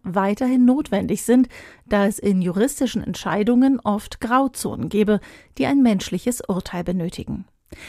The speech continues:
Er räumt ein, dass K I das Potenzial hat, den Zugang zu wichtigen Informationen für Juristen und Laien zu verbessern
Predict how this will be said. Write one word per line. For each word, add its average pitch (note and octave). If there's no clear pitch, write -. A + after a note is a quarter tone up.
Er A3+
räumt A#3
ein, C#4
dass B3+
K G3+
I A3+
das A#3+
Potenzial G3
hat, A#3+
den F3+
Zugang A#3
zu F3+
wichtigen A3
Informationen G3
für C4+
Juristen G3
und C#4
Laien G3
zu -
verbessern C4